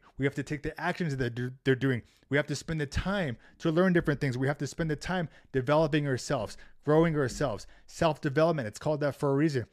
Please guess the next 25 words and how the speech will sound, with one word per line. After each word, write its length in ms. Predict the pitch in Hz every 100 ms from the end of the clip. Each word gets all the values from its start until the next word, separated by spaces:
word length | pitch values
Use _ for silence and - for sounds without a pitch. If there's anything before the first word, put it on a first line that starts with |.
| -
We 100 | 135
have 100 | 135
to 100 | 131
spend 240 | 120 156 139
the 40 |
time 280 | - 175 165 -
for 100 | 131
that. 220 | 95 - _ _ -
But 140 | 123
that's 220 | 139 143 -
how 120 | 151
life 300 | 135 139 -
gets 180 | 147 -
better, 320 | 139 139 113
when 180 | 113 120
we 140 | 135
get 160 | 139 127
better. 300 | 120 101 - _ _ -
We 80 | 113
keep 200 | 147 120
going 160 | 147
down 140 | 143 147
the 80 |
same 180 | 127 156
path, 380 | - 180 196